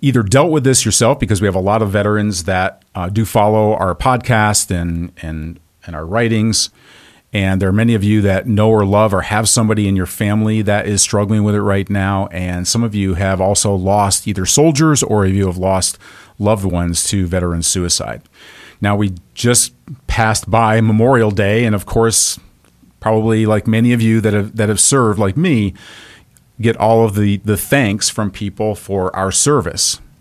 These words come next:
Now, many of you that have been following us know how I feel about this topic, because I did a whole podcast episode on it. I think, uh, it was either last Memorial Day or Veterans Day, about stop thanking us for our service. If you really want to thank us for our service, do something to help us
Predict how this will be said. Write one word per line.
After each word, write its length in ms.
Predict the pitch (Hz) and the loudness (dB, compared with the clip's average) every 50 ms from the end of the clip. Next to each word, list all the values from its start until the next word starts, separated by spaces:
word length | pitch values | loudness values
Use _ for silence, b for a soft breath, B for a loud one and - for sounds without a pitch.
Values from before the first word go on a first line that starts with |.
| _ - | _ -8
Now, 160 | 90 82 82 - - _ - _ - | -8 -8 -8 -8 -12 _ -16 _ -4
many 180 | 98 101 107 | -2 0 0
of 80 | 107 98 | 0 0
you 220 | 101 98 95 98 98 - 98 | 0 -2 -2 -2 -4 -6 -6
that 80 | 101 101 | -6 -4
have 80 | 95 | -2
been 100 | 87 92 | -2 -4
following 420 | 87 - 147 165 175 151 131 117 110 | -2 0 2 4 4 4 4 2 2
us 200 | 107 104 - 113 | 2 2 2 2
know 300 | 110 117 120 117 113 107 | 4 4 6 6 4 4
how 180 | 113 123 117 | 4 4 4
I 80 | 110 107 | 4 2
feel 340 | - - - 135 147 143 131 | 0 2 2 4 4 4 4
about 420 | 113 104 101 101 101 107 - - B B B B B B B B B B | 4 4 4 2 2 2 0 -4 B B B B B B B B B B
this 220 | 107 113 104 - | 0 0 0 0
topic, 460 | - - 135 127 120 - 101 104 98 | 2 2 2 2 2 2 0 0 0
because 240 | 107 104 101 107 95 | 0 0 0 0 0
I 60 | 101 | 0
did 120 | 98 104 92 | 0 0 0
a 80 | 87 | 0
whole 240 | - - 117 113 107 | 0 0 0 0 0
podcast 540 | - - 120 113 113 - 107 95 87 - 107 | -2 -2 -2 -2 -2 -2 -4 -6 -6 -6 -8
episode 320 | - - - 101 92 92 | -6 -4 -2 -2 0 0
on 100 | 92 92 | 0 0
it. 160 | 92 90 - - | -2 -2 -4 -4
I 100 | 95 90 | -6 -6
think, 300 | - - 101 90 - - | -4 -4 -4 -4 -2 -2
uh, 260 | 92 87 85 82 85 | -2 -2 -2 -2 -2
it 40 | 95 | -2
was 140 | 95 87 87 | -4 -4 -6
either 140 | 87 82 82 | -6 -6 -4
last 260 | 80 85 92 - - | -2 -2 -2 -2 -2
Memorial 300 | 92 87 87 87 85 85 | -4 -2 -2 -2 -2 -2
Day 140 | 90 87 85 | -2 -2 -2
or 120 | 82 82 | -2 -4
Veterans 480 | 76 85 98 104 95 85 80 78 76 - | -2 -2 0 0 0 0 -2 -2 -4 -4
Day, 220 | - 85 82 82 | -2 -2 -2 -2
about 240 | 85 82 85 78 76 | -2 -2 -2 -2 0
stop 320 | - - - 110 139 - | 0 0 2 0 0 0
thanking 400 | - - 113 131 143 131 107 98 | 0 0 0 2 2 0 0 0
us 120 | 90 87 - | -2 -2 -4
for 220 | - - 90 87 | -4 -4 -2 -2
our 100 | 82 82 | -2 -2
service. 600 | - - - 101 101 85 - - - - - - - B B B B B | -4 -4 -4 -4 -6 -6 -8 -8 -6 -6 -6 -8 -10 B B B B B
If 120 | 110 104 107 | -6 -2 0
you 100 | 104 101 | 0 0
really 460 | 95 92 104 127 151 175 175 175 175 | 0 2 4 4 4 4 4 4 4
want 260 | 156 147 147 135 120 | 4 4 2 2 0
to 60 | 127 | 0
thank 180 | - 143 127 - | 0 0 0 0
us 120 | 131 - | 0 0
for 140 | - - 110 | 0 2 2
our 100 | 101 101 | 2 2
service, 500 | - - - 170 185 143 85 92 92 - | 2 0 2 2 2 2 2 0 -2 -2
do 220 | - - 127 160 | -2 0 0 2
something 340 | 160 - 151 135 131 139 123 | 2 0 0 -2 -2 -2 -2
to 100 | 101 87 | 0 -2
help 380 | 80 85 101 123 131 135 131 117 | -2 -2 0 0 0 0 0 0
us 300 | 107 101 101 - - | 0 2 2 0 -2